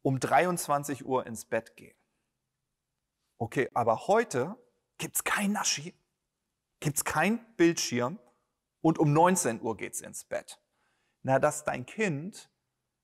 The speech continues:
total orientierungslos ist, weil deine Grenzen sich immer verschieben, kein Wunder. Ja? Und ich glaube, manchmal machen wir das genauso mit unserem Herzen. Ja, und mit den Gedanken,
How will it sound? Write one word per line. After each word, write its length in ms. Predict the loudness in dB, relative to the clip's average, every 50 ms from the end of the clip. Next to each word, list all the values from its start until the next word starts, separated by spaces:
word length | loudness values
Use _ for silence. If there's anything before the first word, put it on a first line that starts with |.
| _ _ -4
total 360 | -2 -2 0 2 2 2 2
orientierungslos 1080 | 2 0 0 -2 -2 -4 -6 -8 -8 -8 -8 -8 -10 -12 -12 -10 -6 -6 -6 -6 -6
ist, 460 | -10 -10 -8 -6 -6 -6 -8 -12 -20 _ _ _ _ _ 0
weil 140 | 2 2 4
deine 240 | 2 2 0 0
Grenzen 580 | -2 -2 0 2 4 4 4 2 0 -2 -4 -4
sich 260 | -2 -4 -4 -4 -4
immer 280 | -2 0 2 2 0 0
verschieben, 600 | -2 -8 -10 -10 -8 -8 -6 -6 -6 -6 -10 _ _ _ _ _ _ _ -18
kein 480 | -10 -4 0 0 0 0 0 -6 -4 0
Wunder. 440 | 2 2 2 2 0 -2 -4 -6 _ _ _ _ _ _ _ _ _ _ _ -8
Ja? 300 | -4 -2 -2 -2 -4 _ _ _ _ _ _ _ _ _ _ _ _ _
Und 120 | -8 -8 -8
ich 60 | -2
glaube, 280 | 4 4 6 6 6 4
manchmal 420 | 2 2 2 2 2 2 0 2
machen 300 | 2 0 -2 -2 -4 -4
wir 60 | 0
das 200 | 0 0 0 0
genauso 400 | -4 -2 0 2 2 2 0 -2
mit 160 | -4 -4 -6
unserem 320 | -6 -6 -4 -4 -4 -4 -4
Herzen. 540 | -4 -2 0 0 0 -2 -4 -6 -6 -10 -18 _ _ _ _ _ _ _ _ _ _ _ _ _ _ _ _ _ _ -18 -12
Ja, 220 | -10 -8 -8 -6
und 180 | -6 -4 -4 -2
mit 160 | -2 -2 0
den 140 | 0 0 2
Gedanken, 720 | 0 2 4 4 2 2 0 -6 -8 -8 -6 -6 -6 -8